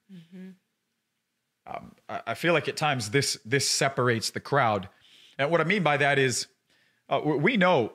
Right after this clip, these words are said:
Speaker 2: all types of folks and camps and whatnot that they build resumes on encounters and experiences. Um, they build resumes on camps and experiences.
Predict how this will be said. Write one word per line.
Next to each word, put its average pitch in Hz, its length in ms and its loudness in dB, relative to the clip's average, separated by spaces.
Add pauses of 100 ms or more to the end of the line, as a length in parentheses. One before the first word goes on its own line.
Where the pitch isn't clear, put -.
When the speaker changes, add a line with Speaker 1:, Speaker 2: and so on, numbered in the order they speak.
(100)
Speaker 2:
all 147 280 4
types - 520 -2
of 113 420 0 (460)
folks - 880 0
and 104 220 -6
camps 147 800 0
and 113 160 -4
whatnot 120 560 0 (520)
that 143 240 0
they 139 100 4
build 160 320 2
resumes 143 1000 2
on 131 380 2
encounters 127 680 0
and 117 80 0
experiences. 117 880 -4 (1500)
Um, 123 360 0
they 123 80 2
build 165 240 2
resumes 143 720 2
on 120 180 -2
camps 160 380 0
and 135 80 -2
experiences. 120 800 -2